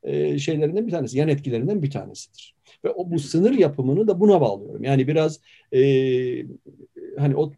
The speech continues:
zamanımız olsa o konuya da keşke girebilsek. Yani İran Osmanlı için nedir? İran Osmanlı için Darül Harp müdür, Darül İslam mıdır?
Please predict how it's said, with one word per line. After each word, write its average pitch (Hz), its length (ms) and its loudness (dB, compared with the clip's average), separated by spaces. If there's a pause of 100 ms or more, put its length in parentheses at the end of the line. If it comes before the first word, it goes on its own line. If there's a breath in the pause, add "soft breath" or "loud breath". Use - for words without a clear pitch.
zamanımız 143 520 0
olsa 143 220 0
o 143 80 0
konuya 143 200 2
da 123 40 2
keşke 113 280 -4
girebilsek. 107 560 -4
Yani 127 200 -4
İran 147 340 4
Osmanlı 120 380 -6
için 143 240 -2
nedir? 127 440 0
İran 127 260 -4
Osmanlı 117 420 -6
için 127 360 -6 (220 soft breath)
Darül 117 220 -2
Harp 127 220 -8
müdür, 131 260 -4
Darül 131 180 -2
İslam 151 320 -4
mıdır? - 360 -8